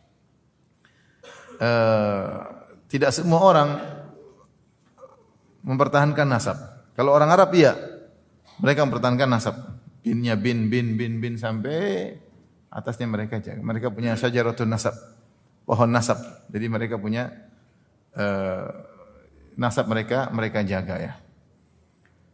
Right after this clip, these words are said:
Kalau kita mungkin di bagian seorang Sumatera banyak ya, masih pertahankan apa? Nasab. Ada fa-, nama-nama family, apa namanya? Fam-famnya ya. Famnya ini, famnya ini, famnya ini, famnya ini.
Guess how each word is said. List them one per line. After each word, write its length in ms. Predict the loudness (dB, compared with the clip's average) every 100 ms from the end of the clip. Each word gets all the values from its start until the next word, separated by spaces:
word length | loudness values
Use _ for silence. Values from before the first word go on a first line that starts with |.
| _ _ _ _
Kalau 240 | 2 2 4
kita 640 | 2 4 4 4 -2 -14 -18 -20 -10
mungkin 300 | -4 -2 2
di 160 | 2 2
bagian 320 | 0 2 0
seorang 560 | 2 2 0 -2 -10 -10
Sumatera 500 | -8 -2 0 2 2
banyak 320 | 2 2 0
ya, 140 | -4 -10 -16 -10
masih 400 | -8 -6 -6 -8
pertahankan 400 | -8 -6 -4 -6
apa? 120 | -6 -12 -20 _ -12
Nasab. 320 | -10 -12 -18 _ -18
Ada 280 | -10 -6 -4 -4 -6 -8 -6
fa-, 320 | -4 -4 -4 -4
nama-nama 400 | -2 -2 -2 0
family, 400 | 0 0 -2 -2
apa 160 | -4
namanya? 320 | -4 -4 -6 -12 -20 _
Fam-famnya 580 | 2 2 4 4 4 0
ya. 120 | -2 -10 -20 _ -20 _ _ _
Famnya 320 | -4 -2 -2
ini, 240 | -2 -2 -2
famnya 320 | -2 0 -2
ini, 160 | -4 -4
famnya 320 | -4 -4 -4
ini, 140 | -6
famnya 280 | -6 -6 -6
ini. 280 | -6 -8